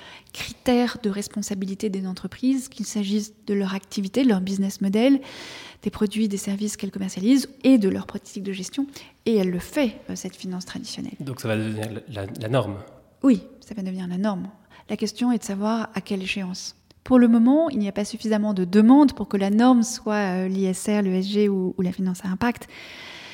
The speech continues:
Speaker 1: Mais avec, en parallèle de tout ce que je viens d'évoquer, l'accélération de la gravité des dérèglements environnementaux, la demande va être, euh, croissante. Donc je, je suis, euh, tout à fait convaincue de l'évolution, euh,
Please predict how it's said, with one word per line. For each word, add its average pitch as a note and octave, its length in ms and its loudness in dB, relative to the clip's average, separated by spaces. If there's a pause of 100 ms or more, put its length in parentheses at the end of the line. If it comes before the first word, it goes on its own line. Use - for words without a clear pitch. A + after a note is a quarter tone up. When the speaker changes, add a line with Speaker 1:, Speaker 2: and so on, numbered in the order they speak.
(300)
Speaker 1:
Mais A3+ 360 6
avec, A#3 460 0 (300)
en G#3+ 100 -6
parallèle A3 340 0
de G3+ 60 -6
tout A3 100 -10
ce - 60 -12
que G#3+ 100 -2
je G#3 60 -4
viens G3+ 100 2
d'évoquer, G3+ 680 -2 (360)
l'accélération A#3+ 1120 2
de G#3 80 2
la F#3+ 140 0
gravité G#3 400 -2
des F#3+ 100 -2
dérèglements F#3+ 600 -4
environnementaux, F#3 760 0 (420)
la G3 160 2
demande A3+ 380 6
va G3 240 -2
être, G#3 300 -6
euh, F#3+ 140 -4
croissante. - 640 -4
Donc F#3+ 160 -6
je, F#3+ 200 -6
je G3 120 -8
suis, - 340 -10
euh, B1 160 -8 (260)
tout - 180 -20
à G#3 80 0
fait A3 140 -6
convaincue G#3 480 -4
de A3 100 0
l'évolution, G3 840 -4
euh, F3+ 40 -8